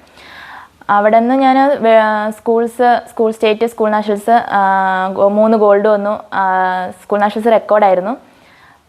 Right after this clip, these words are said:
പിന്നെ അത് കഴിഞ്ഞ് വേൾഡ് സ്കൂൾസ് പോയി. ആ, വേൾഡ് സ്കൂൾസ് പോയി, പിന്നെ യൂത്ത് ഏഷ്യ പോയി. യൂത്ത് ഏഷ്യ മ-, പോയിട്ട് മെ-, വെങ്കലം വന്നിരുന്നു. പിന്നെ ഞാൻ ചങ്ങനാശ്ശേരി അസംഷൻ കോളേജിലാണ്, ആ, ഡിഗ്രി കംപ്ലീറ്റ് ചെയ്തത്.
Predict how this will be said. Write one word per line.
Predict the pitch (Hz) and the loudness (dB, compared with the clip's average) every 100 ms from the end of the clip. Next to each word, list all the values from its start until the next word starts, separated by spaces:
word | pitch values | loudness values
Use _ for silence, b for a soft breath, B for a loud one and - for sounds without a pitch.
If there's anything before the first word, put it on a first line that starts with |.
| - | -8
പിന്നെ | 208 214 233 | -4 0 2
അത് | 226 | 2
കഴിഞ്ഞ് | 233 233 | 2 2
വേൾഡ് | 220 220 240 | 2 2 -2
സ്കൂൾസ് | - 254 247 | 0 0 0
പോയി. | 240 196 233 - _ - | 0 0 -2 -8 _ -6
ആ, | 202 196 | -4 -2
വേൾഡ് | 196 208 | -2 -2
സ്കൂൾസ് | 214 - 214 220 | -4 -2 -2 -2
പോയി, | 233 220 220 | 0 0 0
പിന്നെ | 220 214 | -2 -2
യൂത്ത് | 214 214 220 | 0 -2 2
ഏഷ്യ | 226 226 247 | 2 2 0
പോയി. | 208 | 0
യൂത്ത് | 202 202 | -2 0
ഏഷ്യ | 214 220 | -2 0
മ-, | 233 226 | -2 0
പോയിട്ട് | 214 220 208 226 | 0 -2 2 2
മെ-, | 214 202 190 185 190 | 2 2 2 2 0
വെങ്കലം | 202 202 226 | 0 2 0
വന്നിരുന്നു. | 214 190 180 185 247 - b b b b b _ _ _ _ - | 0 -2 -4 -4 -6 -10 b b b b b _ _ _ _ -8
പിന്നെ | 214 226 233 240 - - | -2 0 0 -4 -8 -4
ഞാൻ | 220 220 214 208 214 - | 0 2 2 0 -2 -2
ചങ്ങനാശ്ശേരി | 226 220 220 254 | -2 0 2 2
അസംഷൻ | 226 220 220 233 | 2 -2 -4 0
കോളേജിലാണ്, | 233 233 233 220 202 196 - | 2 2 2 0 -2 -4 -6
ആ, | - 196 | -4 -2
ഡിഗ്രി | 196 202 196 233 | 0 -2 -2 0
കംപ്ലീറ്റ് | 208 185 180 | 0 -2 -4
ചെയ്തത്. | 185 175 185 | -4 -2 -4